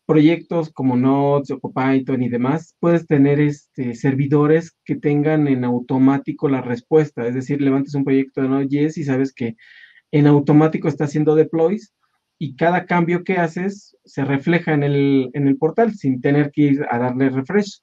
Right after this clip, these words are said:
que es una niñería, pero ayuda muchísimo el no tener que ir refresh, y refresh, y refresh, y refresh.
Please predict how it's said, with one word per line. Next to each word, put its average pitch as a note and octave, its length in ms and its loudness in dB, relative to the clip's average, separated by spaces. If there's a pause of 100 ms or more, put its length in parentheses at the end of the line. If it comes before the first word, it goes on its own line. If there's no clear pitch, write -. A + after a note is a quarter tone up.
que D3 80 -16
es C#3+ 100 -18
una C3 460 -2 (680)
niñería, A#2 600 2
pero G2+ 240 -2 (460)
ayuda E3+ 320 8
muchísimo F3 480 6
el C#3+ 100 6
no D#3 100 6
tener D3+ 280 4
que C#3 180 4
ir G3 300 4
refresh, A2+ 340 -8 (120)
y A3+ 180 0
refresh, B2 560 -8
y G#3+ 180 2
refresh, C#3 460 -2
y F#3+ 160 0
refresh. A#2 440 -4